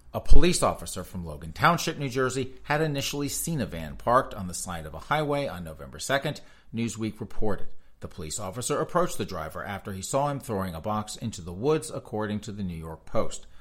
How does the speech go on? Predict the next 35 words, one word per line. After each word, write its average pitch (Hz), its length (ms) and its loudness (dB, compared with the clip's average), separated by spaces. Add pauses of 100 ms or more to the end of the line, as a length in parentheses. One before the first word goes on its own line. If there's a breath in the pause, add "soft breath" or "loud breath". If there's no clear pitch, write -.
(300 soft breath)
After 80 200 -14
the 107 80 -8
driver 139 400 4
told 131 280 -4
the 117 40 -4
police 92 340 -12
that 92 140 -10
he 92 80 -10
was 82 200 -10
throwing 127 420 -2
his 123 180 -8
feces 85 460 -10
into - 240 -12
the 90 80 -14
woods, 151 400 2 (400 soft breath)
the 123 80 -8
<laughs> - 0 -
police 147 480 12
investigated 107 760 0
and 113 80 -6
found 131 280 -4
several 170 280 2
parcels, 92 520 -6 (400 loud breath)
Newsweek 104 640 -4
reports. - 560 -2 (200)
So - 140 -14
this 131 160 -4
guy 107 440 0 (360 loud breath)
tosses 139 300 2
a 131 80 0
box, 87 400 -4
the - 80 -14
cops 113 320 0
show 98 180 -2
up, 87 300 -8